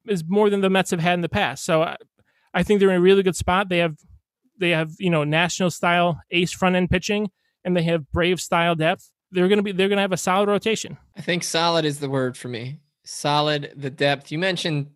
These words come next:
Speaker 2: up top with the, the Mets here that they have really built out their six through ten spots, which is not something every team can say, no matter how hard they try.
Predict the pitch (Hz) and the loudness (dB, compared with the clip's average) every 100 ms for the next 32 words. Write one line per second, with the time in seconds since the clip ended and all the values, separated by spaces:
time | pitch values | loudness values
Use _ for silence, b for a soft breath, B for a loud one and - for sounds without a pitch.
0 | _ _ _ _ _ - 151 143 - 180 | _ _ _ _ _ -4 -4 -4 -4 -2
1 | 185 - 139 139 - 139 135 110 123 - | -2 -4 -8 -10 -6 -4 -2 -4 -4 -4
2 | 156 - 143 135 135 131 139 147 151 147 | -4 -2 0 0 0 0 0 2 2 0
3 | 147 b b b b b _ 170 220 220 | -6 b b b b b _ 2 4 6
4 | 165 175 175 175 156 151 135 - 214 208 | 4 2 4 0 2 0 0 0 -2 -2
5 | - 151 139 - 175 180 170 - 127 123 | -4 -4 -4 -2 0 0 -2 -2 -4 -4
6 | 151 143 160 170 190 180 - 190 175 170 | -4 -4 -2 0 0 -2 -4 -2 0 0
7 | 165 160 b b b _ - 170 165 156 | -2 -4 b b b _ 0 2 2 -2
8 | 175 165 147 143 135 196 180 151 156 160 | -2 -2 0 -4 0 2 4 4 2 0
9 | 143 147 170 156 156 139 127 - 165 143 | 0 2 2 2 2 0 -2 0 2 2
10 | 131 | 0